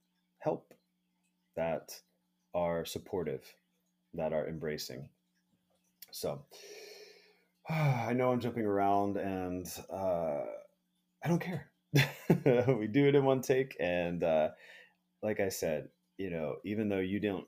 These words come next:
you won't hear the previous recording that I, uh, deleted, um, just know that you all helped me through my process in very, very good ways. And, uh,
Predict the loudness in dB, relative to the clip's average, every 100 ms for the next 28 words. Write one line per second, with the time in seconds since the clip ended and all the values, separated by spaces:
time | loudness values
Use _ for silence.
0 | _ -4 -2 -2 -6 -4 0 0 -2 -8
1 | -6 -4 -2 -4 -8 -8 -6 -4 -6 -10
2 | -10 -6 -2 -2 -2 -4 -2 0 0 -2
3 | -4 -2 -2 -4 -8 _ -16 -14 -16 _
4 | _ _ -6 -4 -6 -8 -6 -4 -2 0
5 | 0 0 -4 -4 -2 0 -2 -2 -2 -2
6 | -2 -4 -4 -8 -6 -6 -6 -6 -6 -6
7 | -8 -10 -10 -12 -14 -14 -14 -12 -12 -14
8 | _ _ -6 -4 -2 -4 -6 -8 -8 -8
9 | -8 -10 -14 -18 -14 -14 -10 -10